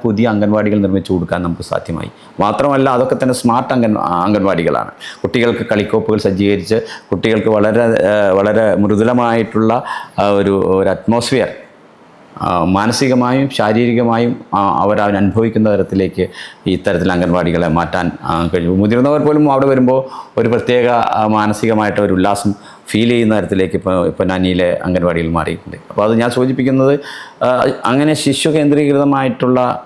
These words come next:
ആ, പദ്ധതികളോടൊപ്പം തന്നെ മുതിർന്നവർ, ഓ, നമുക്കറിയാം, ഉ-, നമുക്ക് ഒരുപക്ഷെ കേരളത്തിൽ ഇപ്പോൾ ഏറ്റവും കൂടുതൽ,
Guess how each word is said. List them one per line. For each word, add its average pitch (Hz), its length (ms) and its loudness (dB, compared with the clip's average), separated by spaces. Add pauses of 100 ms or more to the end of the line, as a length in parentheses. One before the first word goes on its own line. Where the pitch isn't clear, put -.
(120)
ആ, 110 180 0
പദ്ധതികളോടൊപ്പം 104 880 0
തന്നെ 95 160 0 (260)
മുതിർന്നവർ, 120 500 2 (1000)
ഓ, 113 240 2
നമുക്കറിയാം, 120 440 2
ഉ-, 110 300 2
നമുക്ക് 110 200 0
ഒരുപക്ഷെ 117 280 0
കേരളത്തിൽ 117 500 0
ഇപ്പോൾ 117 220 0
ഏറ്റവും 117 300 -2
കൂടുതൽ, 113 320 2